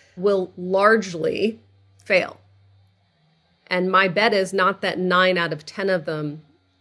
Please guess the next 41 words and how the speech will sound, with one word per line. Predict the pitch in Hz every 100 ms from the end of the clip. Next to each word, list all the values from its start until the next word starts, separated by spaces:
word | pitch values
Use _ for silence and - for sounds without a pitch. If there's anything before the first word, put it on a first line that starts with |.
| _ _ _ _ _ _ 180
double | 160 185 160 165
or | 160
triple | 151 - 202 - 143
in | 147 151
valuation. | 151 147 151 160 151 - 110 - _ _ _ _ _ -
My | 180 170
bet | 151 202 185
is | 160 156 156
that, | 165 156 - _ _ _ _ -
let's | 170 160
say, | 180 -
eight | 175 202 196
out | 175
of | 156
ten | - 185
of | 175 147
them | 156 151 -
either | 185 180
go | 160 175
to | 165
zero | 160 143 175 170 156 151 147
or | - 165 156
get | 156 165 156
my | 160
money | 156 156 156
back, | 147 147 - 220 _ _ _ _ -
and | 185 175
that | 165 -
two | - 233 202
out | 170
of | 160
ten | - 165 156
or | 151
one | 147 170 175
out | 165 156
of | 143
ten | - 147 147 147
become | 160 156 185 175
the | 156
next | 147 151 -
Instacart | 156 151 - 143 - -